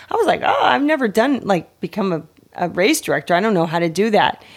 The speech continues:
He said, "Well, I'll give you a donation and we'll get started on that." So that was my f-, beginning of Beat the Bird. And this year I'm really excited about it because we are gonna be giving the money to, um, the Hinsdale Community House and to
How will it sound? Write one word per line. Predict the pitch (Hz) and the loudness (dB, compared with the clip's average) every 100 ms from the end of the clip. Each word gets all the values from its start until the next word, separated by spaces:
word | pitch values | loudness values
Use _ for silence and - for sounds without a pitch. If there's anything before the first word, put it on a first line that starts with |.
| - | -18
He | - | -10
said, | 208 233 | -4 -2
"Well, | 233 226 208 - - | 2 2 2 -4 -4
I'll | 180 180 | -2 0
give | 190 175 | -2 0
you | 180 | 2
a | |
donation | 170 170 170 170 - 202 | 2 0 2 0 0 0
and | 170 | 0
we'll | 170 | 0
get | 165 156 | -2 -4
started | - 170 160 156 | 0 0 0 -2
on | 156 160 | -4 -4
that." | 156 - - - - - | -6 -10 -16 -20 -20 -16
So | - 262 240 202 | -2 4 4 4
that | 180 226 226 | 4 4 6
was | 240 214 - - | 4 4 0 -2
my | 190 185 | 0 0
f-, | - - _ 175 | -2 -14 _ -6
beginning | 202 160 208 202 185 | -4 2 2 4 4
of | 180 175 - - | 2 0 -10 -2
Beat | 190 190 | -2 0
the | |
Bird. | 170 175 160 165 165 - - - - | 0 2 2 -2 -6 -16 -20 -4 2
And | 220 | 4
this | 233 - 233 | 4 2 4
year | 220 | 4
I'm | 190 190 | 4 4
really | 190 190 | 4 2
excited | 180 - 180 175 | 0 2 2 2
about | 175 180 170 | 0 2 0
it | 175 | -2
because | - 170 185 180 | -6 -6 -6 -2
we | 185 | 2
are | 170 170 | 2 2
gonna | 185 175 | 0 -2
be | 175 | -4
giving | 170 185 175 170 175 170 - - - | -2 -2 0 -2 -2 -6 -14 -20 -8
the | - 208 | 0 2
money | 180 175 175 | 4 4 2
to, | 170 190 175 - | 0 -2 -2 -4
um, | 190 175 165 160 175 | -2 -2 -2 -4 -8
the | - 196 | -4 -2
Hinsdale | 170 185 - 185 | 0 -2 2 0
Community | 180 202 185 175 175 | 2 0 2 2 0
House | 175 165 165 165 - - - - | 0 2 2 0 -8 -16 -20 -4
and | 190 190 185 | 0 2 2
to | 180 165 95 | 4 2 0